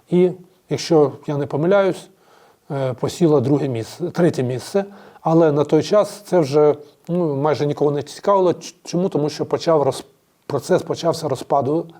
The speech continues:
С С С Р. Навесні тисяча дев'ятсот дев'яносто року про свій вихід С С С Р заявила спочатку Литва, потім Латвія, Естонія заявили про це,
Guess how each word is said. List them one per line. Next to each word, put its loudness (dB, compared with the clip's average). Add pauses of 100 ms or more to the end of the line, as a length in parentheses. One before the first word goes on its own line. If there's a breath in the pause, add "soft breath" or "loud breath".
(120)
С -6
С -6
С -6
Р. -6 (580 loud breath)
Навесні 2 (460 soft breath)
тисяча -4
дев'ятсот -2
дев'яносто -2
року 0
про 0
свій 0
вихід 0
С -6
С -8
С -6
Р 2
заявила 0
спочатку -8
Литва, -2 (520 loud breath)
потім -2 (300 soft breath)
Латвія, 0 (440 soft breath)
Естонія 0 (840)
заявили 4
про -2
це, 0